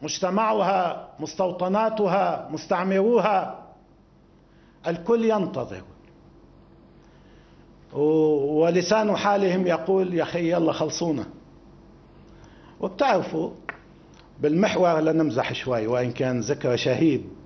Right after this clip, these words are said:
قائد وحبيب وعزيز، لكن هلأ هو لو في شهيد مثله هو واقف بيمزح مثلي.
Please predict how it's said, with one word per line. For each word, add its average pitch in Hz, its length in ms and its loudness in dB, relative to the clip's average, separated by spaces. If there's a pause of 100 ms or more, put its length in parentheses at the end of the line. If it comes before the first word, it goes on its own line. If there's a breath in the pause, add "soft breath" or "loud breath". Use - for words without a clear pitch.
(140)
قائد 117 380 0
وحبيب 113 520 -2
وعزيز، 104 760 -4 (160)
لكن 131 300 -2
هلأ 139 260 2
هو 135 220 4 (640 loud breath)
لو 143 100 2
في 151 160 0
شهيد 151 380 2
مثله 156 280 0
هو 143 180 4
واقف 160 300 4
بيمزح 127 440 0
مثلي. 104 380 -8